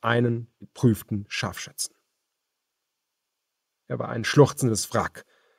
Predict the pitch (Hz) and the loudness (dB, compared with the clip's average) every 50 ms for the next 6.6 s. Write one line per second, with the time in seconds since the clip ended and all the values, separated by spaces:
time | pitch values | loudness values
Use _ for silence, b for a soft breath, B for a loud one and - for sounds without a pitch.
0 | _ _ _ _ _ _ _ _ _ _ - - 127 117 - - 131 107 90 92 | _ _ _ _ _ _ _ _ _ _ -6 -6 -6 -4 -4 -6 -6 -6 -6 -8
1 | - - - 85 - 123 120 123 123 - - 90 85 - - 85 - 95 92 92 | -10 -10 -10 -6 2 4 6 6 6 4 0 -4 -6 -6 -8 -6 -6 -6 -4 -4
2 | 98 117 135 131 131 104 87 - - - - 113 127 123 - 107 90 87 85 - | 0 2 2 2 2 -2 -6 -6 -8 -6 -4 -2 -2 -2 -2 -4 -4 -6 -6 -2
3 | 107 113 - - - - - 147 147 135 113 B B B B B B B B B | -4 -2 -2 -4 -10 -2 4 6 8 8 6 B B B B B B B B B
4 | B _ _ - 110 117 127 120 120 - - 110 117 113 113 107 - - 117 120 | B _ _ -6 -4 -4 -4 -4 -6 -6 -4 -2 -2 0 0 -2 -2 0 0 0
5 | - - - 131 - - 135 113 123 123 117 107 117 127 120 123 117 - - - | 0 0 -2 -2 0 -2 -2 0 0 2 2 4 2 4 2 0 -2 -4 -6 -6
6 | 135 120 104 87 78 76 - 69 - - - | -2 -2 -2 -4 -4 -10 -14 -16 -16 -16 -18